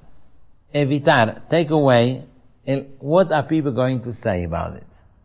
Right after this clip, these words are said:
Porque si ya entramos con ese idioma en todos los días, entonces que significa que nuestras acciones son según lo que digan los demás.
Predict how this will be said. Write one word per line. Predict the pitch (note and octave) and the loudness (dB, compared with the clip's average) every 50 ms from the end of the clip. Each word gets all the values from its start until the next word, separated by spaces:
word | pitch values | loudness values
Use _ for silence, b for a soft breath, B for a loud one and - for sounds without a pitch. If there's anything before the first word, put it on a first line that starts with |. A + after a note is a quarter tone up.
| _ _ _ - - - _ - | _ _ _ -20 -20 -20 _ -2
Porque | C#3+ D3 C#3+ C3+ D#3 C3+ | 0 0 0 0 -2 -4
si | - D#3 D#3 | -4 -4 -2
ya | C3 F3+ G3 G#3+ A3+ | 2 2 2 2 2
entramos | G#3+ E3+ - F#3+ F#3 F#3 F3+ E3 D#3 C3 - | 0 0 0 2 2 2 2 2 0 -2 -2
con | C#3 B2+ C3+ | -2 -2 0
ese | E3 F3 - - E3+ | 0 -2 -2 -2 -2
idioma | C#3 A2+ B2+ C#3+ D3+ D3 C3+ A#2+ A2+ A2 A2 A2 - - - | 0 0 2 2 4 4 2 2 0 -2 -2 -4 -8 -12 -10
en | - A#2 A#2 G#2+ | -6 -6 -4 -2
todos | D#3 D#3+ D#3 D3+ D3 C3 | -2 -2 0 0 0 -2
los | B2+ A#2 G#2+ | -2 -2 -4
días, | C3 C#3 A#2+ G#2 F#2 F#2 A2+ - - - - - - - _ b b b b b b b | -2 -2 0 0 0 0 -2 -6 -10 -16 -20 -20 -20 -20 _ b b b b b b b
entonces | b D3 D3+ D3 D#3 D#3+ E3 E3 D#3+ C3+ E3+ F3 D#3+ - - - - - - - - - | b -4 0 2 4 4 4 4 2 0 0 -2 -2 -4 -6 -16 -20 -20 -20 -20 -20 -10
que | - - D3 C#3 | -4 -2 -2 -2
significa | C3 - C#3+ C3+ C3 C#3 B2+ B2+ - D#3+ D#3 - D#3+ D3+ | -2 -4 -6 -6 -4 -6 -6 -4 -4 -2 0 2 2 2
que | - C#3+ | 2 0
nuestras | C#3 C#3 D#3 D#3+ D3 D3+ F3 E3+ D#3+ D3 - | -2 0 0 0 0 2 2 2 2 0 -2
acciones | B2+ B2+ - - - C#3 C#3+ D3 D3+ D#3 E3 D3 - | -4 -6 -6 -6 -2 0 2 2 2 0 -2 -6 -6
son | - - D#3 D#3 D#3+ E3+ F#3 G3+ B3 C4+ - B B B B B | 0 4 4 6 6 6 4 2 -2 -6 -10 B B B B B
según | - - E3 E3 D3+ E3+ F3 E3+ | -6 -4 -2 -2 0 -2 -2 0
lo | E3+ E3 D#3+ | 0 0 0
que | D#3+ D#3 C3 | -2 -2 -2
digan | C#3+ D3 C#3+ D3 C#3 C3 | 0 0 0 0 2 0
los | A#2+ G#2 | 0 0
demás. | A2+ G#2+ G2 F2+ E2 - - - - - | 0 -2 -2 -2 -4 -6 -10 -16 -20 -20